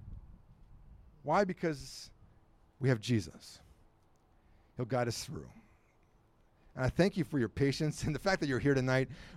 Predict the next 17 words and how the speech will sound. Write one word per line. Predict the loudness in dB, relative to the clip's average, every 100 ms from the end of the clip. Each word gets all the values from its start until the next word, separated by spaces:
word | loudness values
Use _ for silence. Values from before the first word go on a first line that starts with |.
| 4
We're | 4
trying | 6 4 6
to |
make | 6 4 0
this | -6 -2
work | -2 -2
as | -6
best | -4 -6 -6
as | -8
we | -10
can. | -8 -8 -8 -10 -12 -16 _ -20 -10 -6
But | -2
this | -2 0
truth | 2 2
transcends | 4 2 2 2 2 2
our | 0
circumstances. | 0 -2 -2 -6 -8 -10 -12 -18 -18 -18 -20